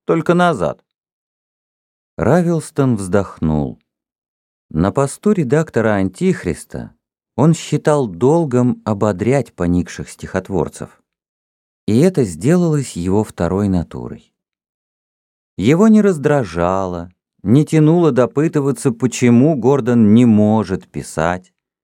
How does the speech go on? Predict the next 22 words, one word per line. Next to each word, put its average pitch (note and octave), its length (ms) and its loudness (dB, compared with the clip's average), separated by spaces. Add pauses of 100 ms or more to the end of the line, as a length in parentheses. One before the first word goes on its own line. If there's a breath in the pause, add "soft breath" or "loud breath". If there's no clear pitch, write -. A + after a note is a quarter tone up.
(240)
почему D3 440 2
не C#3+ 180 6
могут C#3 480 2
все - 260 -4
другие, A2 760 0 (680)
и B2+ 100 4
почему, C#3 680 2
когда A2 340 0
они A#2 220 0
все-таки G#2 520 -2
могут, D3+ 720 2 (420)
сила D#3 400 2
творений D#3 720 0
их C#3+ 400 -2
напоминает A#2+ 800 2
стук C3+ 360 -4
горошины A2+ 720 0
в F2+ 60 -2
огромном F2 520 0
барабане. C#2 640 -6 (1160)
Грустно, D#3+ 600 0
сочувственно A#2 1040 -2